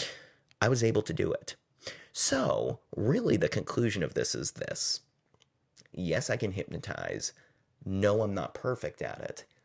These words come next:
Yes, I love it, and I'm going to be exploring and teaching you more about what I'm learning as I explore more of this on this show. And really, at the end of the day,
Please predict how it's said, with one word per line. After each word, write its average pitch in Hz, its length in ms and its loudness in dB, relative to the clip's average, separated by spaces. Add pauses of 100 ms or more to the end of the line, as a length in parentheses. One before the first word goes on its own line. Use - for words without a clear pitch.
(280)
Yes, 104 360 0
I 67 180 -2
love 175 320 2
it, - 300 -4 (120)
and 82 80 -4
I'm 95 120 -2
going 85 240 0
to - 180 -6
be - 160 -4
exploring 101 800 2
and 60 200 -6 (760)
teaching 92 420 2
you 127 240 8
more 76 220 8
about - 260 4
what - 140 2
I'm 50 160 -2
learning 64 460 2
as 62 180 2
I 62 80 6
explore 87 500 2
more 82 300 4
of - 80 -8
this - 400 4 (460)
on 90 180 4
this 85 160 2
show. - 540 2 (1400)
And 110 340 2
really, 117 320 0
at 101 100 -2
the 101 140 -2
end 101 140 -2
of - 80 -6
the 87 80 -6
day, 104 460 -4